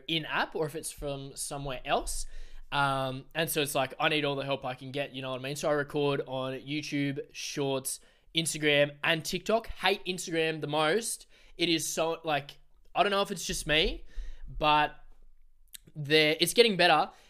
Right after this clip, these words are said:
Uh, whenever I'm recording with the green screen, I can't move myself. Like, it says I can, but I can't. I can only zoom in. I can't zoom out. So that makes it a bit frustrating. And then it used to be really annoying if you had a video behind you and you'd, uh, try to redo a part,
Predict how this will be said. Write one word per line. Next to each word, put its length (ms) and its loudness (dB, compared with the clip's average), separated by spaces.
Uh, 500 4
whenever 340 4
I'm 140 2
recording 840 0
with 160 -2
the 60 -10
green 280 2
screen, 300 -2
I 80 -4
can't 300 -2
move 200 -2
myself. 360 -4
Like, 100 -8
it 80 -10
says 300 -4
I 80 -2
can, 340 -4
but 140 -2
I 100 -2
can't. 400 -6
I 80 -8
can 140 -4
only 220 -2
zoom 260 -4
in. 100 -4
I 60 -6
can't 280 -8
zoom 200 -4
out. 240 -2
So 160 -6
that 140 4
makes 260 0
it 60 -4
a 40 -2
bit 160 -4
frustrating. 760 -2
And 140 0
then 60 4
it 80 2
used 240 0
to 40 -4
be 100 2
really 340 4
annoying 460 4
if 120 -2
you 80 -2
had 140 2
a 20 -4
video 400 2
behind 380 0
you 220 -2
and 240 2
you'd, 240 -2
uh, 440 4
try 240 0
to 80 0
redo 300 0
a 60 -2
part, 420 2